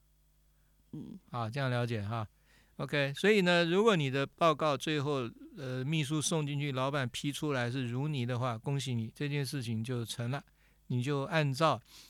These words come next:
Speaker 2: 你报告上面所写的，啊，需要多少钱，然后要什么时间完成什么事，你就按照那个，呃，报告上面的去做就对了。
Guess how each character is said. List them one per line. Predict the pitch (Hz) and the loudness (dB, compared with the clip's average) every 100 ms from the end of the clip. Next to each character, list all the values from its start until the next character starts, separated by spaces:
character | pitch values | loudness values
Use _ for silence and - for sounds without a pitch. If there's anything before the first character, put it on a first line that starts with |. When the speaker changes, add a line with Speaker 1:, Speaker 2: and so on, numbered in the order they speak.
| - - | -20 -6
Speaker 2:
你 | 123 117 113 - | -2 0 -2 2
报 | 147 | 2
告 | 139 143 | 4 2
上 | 127 143 135 | 2 0 0
面 | 127 | -2
所 | 120 123 120 | -4 -4 -4
写 | - 110 104 | -4 -6 -8
的， | 110 - _ | -10 -12 _
啊， | 131 117 | -8 -6
需 | - 135 | -4 -2
要 | 139 135 | 0 0
多 | 127 135 | 0 0
少 | 120 | 0
钱， | - 120 117 123 | -2 -4 -2 -2
然 | 123 117 | 0 0
后 | 127 | 0
要 | 127 127 | 0 0
什 | - | 0
么 | 120 123 | -2 -2
时 | 120 | -2
间 | 120 135 135 | -2 -2 -2
完 | 120 123 | -2 -2
成 | 123 113 | -2 -4
什 | - | -4
么 | 113 | -4
事， | 117 165 123 - - - - | -2 -2 -4 -8 -20 -14 -2
你 | 113 | 0
就 | 131 | 0
按 | 147 139 | 0 0
照 | 143 135 | 0 0
那 | 131 | 0
个， | 120 117 113 143 | -2 -2 -4 -6
呃， | 117 117 - | -8 -6 0
报 | 131 | 0
告 | 127 127 | 0 -2
上 | 127 127 | 0 -2
面 | 127 117 | 0 -2
的 | 107 | -4
去 | - | -6
做 | - 127 | -4 -2
就 | 117 | -2
对 | 110 135 | -4 -4
了。 | 110 | -4